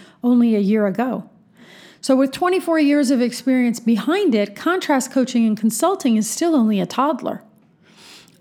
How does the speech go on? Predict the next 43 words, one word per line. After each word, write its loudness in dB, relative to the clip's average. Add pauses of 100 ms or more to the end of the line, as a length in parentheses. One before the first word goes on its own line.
I 2
hired 2
a 0
coach. -6 (420)
I 0
hired 2
an 2
organization 0
to -2
help -2
me 0 (340)
figure 2
out 0 (180)
how 0
to 2
really 2
take -2
my 2
business -2
to -6
the -2
next -4
level. -2
And -4
I 0
wanna 2
pass -4
that -2
torch -4
along -2
to -8
you 2 (260)
so -2
that 0
you 2
can -2
take -4
your 2
company -4
to -8
the -2
next -6
level, -8